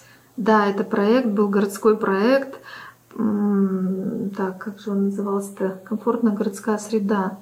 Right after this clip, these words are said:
по-моему. Вот, это было в девятнадцатом году, по-моему, выиграл город этот проект. Было выделено более шестидесяти миллионов. Вот. И как результат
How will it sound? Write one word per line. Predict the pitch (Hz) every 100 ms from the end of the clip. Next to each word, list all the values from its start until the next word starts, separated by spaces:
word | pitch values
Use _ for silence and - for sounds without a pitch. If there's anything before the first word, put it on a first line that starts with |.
| -
по-моему. | 202 190 196 190 214 - - - - -
Вот, | 202 196
это | 202 202
было | 208 202
в | 196
девятнадцатом | 202 208 214 202 196 - - 190
году, | 196 190 180 190 233 - -
по-моему, | 247 240 247 247 240
выиграл | 233 233 214 226 226 226
город | - 220 214 214 - - - -
этот | - 208
проект. | - 214 214 208 - - - -
Было | 208 208
выделено | 202 208 202 196
более | 196 202 202
шестидесяти | 196 - - 208 196 -
миллионов. | 202 196 202 202 220 262 - - _ _ _ _ - - - _ -
Вот. | 202 214 -
И | - 240 269 269 - - _ _ _
как | 214 202
результат | 214 220 196 240 254 -